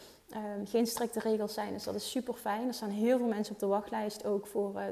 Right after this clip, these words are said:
twintig tweeëntwintig. Dus ja, nou, als je dit luistert en het lijkt je fantastisch, dan, ehm, schrijf je ook vooral in. Je kan namelijk een vragenlijst invullen. Eh, via de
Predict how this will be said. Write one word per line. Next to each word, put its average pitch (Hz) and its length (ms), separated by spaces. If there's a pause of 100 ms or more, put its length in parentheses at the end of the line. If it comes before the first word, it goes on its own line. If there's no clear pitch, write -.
twintig 208 300
tweeëntwintig. 214 800 (360)
Dus 214 120
ja, 214 160
nou, 202 160
als 220 140
je 226 60
dit 208 140
luistert 214 360
en 214 60
het 202 100
lijkt 208 200
je 208 80
fantastisch, 208 560
dan, 196 240
ehm, 190 180 (800)
schrijf 220 320
je 220 80
ook 208 120
vooral 220 320
in. 254 200
Je 220 80
kan 214 180
namelijk 202 380
een 208 100
vragenlijst 226 420
invullen. 220 460 (400)
Eh, 208 200 (120)
via 220 340 (160)
de 202 500